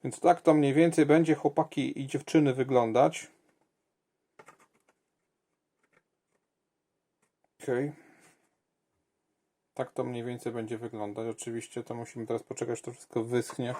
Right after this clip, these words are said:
Jeszcze nic na siłę. Eee, teraz tak, jeszcze patrzę. Jeszcze patrzę, czy jakieś na brązowo.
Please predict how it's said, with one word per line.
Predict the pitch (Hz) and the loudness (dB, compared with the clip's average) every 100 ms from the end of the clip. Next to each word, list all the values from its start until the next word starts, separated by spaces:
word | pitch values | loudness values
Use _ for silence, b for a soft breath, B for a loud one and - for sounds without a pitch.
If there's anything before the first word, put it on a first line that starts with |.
| B B B B B B - | B B B B B B -20
Jeszcze | - 135 | -14 -6
nic | 123 123 | -4 -2
na | 120 | -4
siłę. | 110 120 113 120 - - - - _ _ _ _ B B B B B B - | -4 2 4 4 0 -10 -12 -14 _ _ _ _ B B B B B B -6
Eee, | 127 123 123 123 127 127 127 127 | 0 2 2 2 2 2 2 0
teraz | - 147 135 | 2 2 2
tak, | - 123 131 | 0 0 0
jeszcze | 135 - | -8 -6
patrzę. | 143 131 127 - 135 127 b b b _ _ _ _ _ _ _ - | 2 2 2 0 0 0 b b b _ _ _ _ _ _ _ -10
Jeszcze | 139 123 131 | -10 -4 -4
patrzę, | - 120 - 113 | 0 -2 -2 -10
czy | - 131 | -4 0
jakieś | 123 123 127 131 | 0 -2 -8 -8
na | 127 | -4
brązowo. | 131 127 139 131 131 127 | -2 0 0 2 0 -2